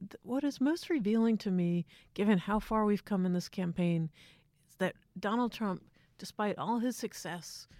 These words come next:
despite all his support, still seems so wounded and to, um, remember these slights and to talk about who wasn't nice to him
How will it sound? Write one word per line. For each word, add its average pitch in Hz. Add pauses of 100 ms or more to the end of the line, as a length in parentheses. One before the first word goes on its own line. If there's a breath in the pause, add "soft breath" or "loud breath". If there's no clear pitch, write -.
(140 soft breath)
despite 196
all 208
his 220
support, 190 (460 soft breath)
still 262
seems 233
so 208 (440 soft breath)
wounded 180
and 175
to, 185
um, 170 (400 soft breath)
remember 202
these 175
slights -
and 180
to -
talk 262
about 220
who 208
wasn't 202
nice 170
to 185
him 160